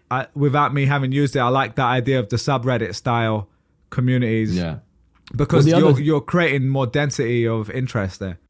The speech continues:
Speaker 2: Yeah, the, and the other thing I think is, like, it's so over-indexed on people that make stuff.
Speaker 1: Oh, yeah.
Speaker 2: Developers, designers, like,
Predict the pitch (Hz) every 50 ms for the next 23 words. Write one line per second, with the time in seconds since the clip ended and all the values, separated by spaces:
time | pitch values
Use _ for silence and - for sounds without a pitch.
0 | _ _ - 98 98 - 50 - 101 107 - - 117 131 - 135 123 117 117 120
1 | 120 110 98 - 110 104 101 98 92 - 107 104 95 87 98 87 90 95 90 82
2 | - 85 90 - - - - - 110 107 107 107 104 104 98 - - 101 104 104
3 | 101 92 95 80 - 95 95 95 92 98 98 98 82 - - - - 92 92 90
4 | 87 87 85 80 71 - _ _ _ _ _ _ _ _ _ _ _ _ _ -
5 | 104 92 101 95 92 85 64 71 80 87 92 92 87 - - - - 101 104 101
6 | - - _ _ _ _ _ _ _ _ _ _ _ _ _ - 131 139 131 -
7 | - 98 98 98 98 95 - - 98 95 92 92 87 - - 90 82 87 98 95
8 | 98 95 95 95 92 92 92 90 87 85 85 82 - - 87 85 82 82 - -